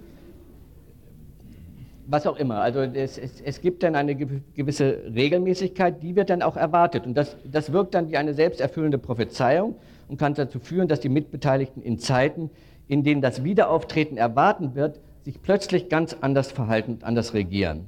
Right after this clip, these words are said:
reagieren. Regieren ist wunderbar, das passt nämlich dazu. Das hat nämlich, nach Rückfall wird viel regiert. Äh, ähm, und man gibt dann dem Ver-, no-,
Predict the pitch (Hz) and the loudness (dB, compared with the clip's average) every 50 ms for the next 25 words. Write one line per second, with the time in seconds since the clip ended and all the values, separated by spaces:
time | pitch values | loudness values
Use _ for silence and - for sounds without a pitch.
0 | - - 120 127 113 135 123 107 95 101 95 95 87 80 80 92 - - - - | -14 -10 -6 -2 2 2 2 2 0 -2 -2 -2 -2 -2 -4 -8 -14 -20 -20 -20
1 | - - - - - - - - - - - - - - - 110 110 104 104 117 | -20 -20 -20 -20 -20 -20 -20 -20 -20 -20 -20 -20 -20 -12 -10 -10 -8 -8 -6 -6
2 | 113 101 95 92 104 120 139 120 98 90 92 92 85 85 85 80 - - 123 117 | -6 -6 -8 -10 -10 -10 -8 -8 -8 -8 -8 -10 -10 -10 -12 -14 -8 -8 -8 -8
3 | - - 92 87 85 82 87 85 - - 92 90 90 95 104 107 117 127 - 104 | -8 -8 -10 -10 -10 -10 -12 -12 -12 -12 -12 -12 -12 -12 -14 -16 -18 -18 -18 -16
4 | 101 98 101 98 - 110 101 107 101 101 101 95 - - - 104 104 104 104 101 | -14 -14 -12 -10 -10 -10 -8 -8 -8 -8 -8 -8 -10 -12 -18 -18 -16 -14 -14 -12
5 | 95 - 131 131 - - 113 104 101 101 98 107 107 - - - 117 110 107 107 | -10 -10 -10 -10 -8 -6 -4 -4 -4 -4 -6 -10 -12 -14 -12 -12 -10 -8 -8 -8
6 | 101 92 98 104 107 92 87 - - - - - - 92 95 95 95 - - - | -8 -8 -4 -2 -2 -2 -4 -6 -14 -20 -20 -18 -16 -14 -12 -12 -14 -14 -16 -20
7 | - - - - - - - - - - - - - - - - - - - - | -20 -20 -20 -20 -20 -20 -20 -20 -20 -20 -20 -20 -20 -20 -20 -20 -20 -20 -20 -20
8 | - - - - - - - - - - - - 101 123 123 123 127 123 120 123 | -20 -20 -20 -20 -20 -20 -20 -20 -20 -20 -14 -6 -2 0 2 2 2 2 0 -2
9 | 120 123 120 120 120 120 120 123 120 - - - - - - - - - - - | -2 -4 -6 -6 -6 -6 -6 -8 -10 -12 -16 -20 -20 -20 -20 -20 -20 -20 -20 -20
10 | - - - - - - - - - - - - - - 147 147 151 151 123 123 | -20 -20 -20 -20 -20 -20 -20 -20 -20 -20 -20 -12 -4 0 2 2 2 2 2 0
11 | 185 175 - 196 185 185 165 135 156 165 170 151 151 - 151 135 - - - - | -2 -2 0 0 2 2 0 2 2 0 0 0 -4 -4 -2 -2 -2 -2 -6 -6
12 | 139 143 156 147 - | -2 -2 -2 -2 -2